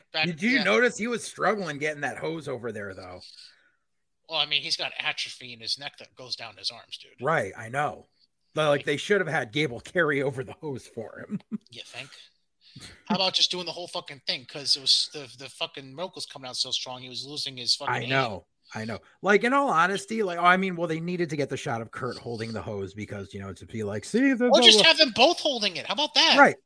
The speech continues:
Speaker 2: I mean, it's better than what I thought they were going to do.
Speaker 1: Right.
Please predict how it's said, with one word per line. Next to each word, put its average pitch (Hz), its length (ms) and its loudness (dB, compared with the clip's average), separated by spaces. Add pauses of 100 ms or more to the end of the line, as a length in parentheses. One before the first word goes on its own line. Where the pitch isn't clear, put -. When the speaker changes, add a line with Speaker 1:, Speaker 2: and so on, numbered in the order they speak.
(680)
Speaker 2:
I 190 120 8
mean, 202 200 6
it's 190 220 6
better 196 300 8
than 190 180 2
what 151 120 2
I 135 120 2
thought - 380 -4
they 185 120 4
were 190 160 4
going 214 320 4
to 220 100 0
do. 226 340 4 (460)
Speaker 1:
Right. 117 260 -4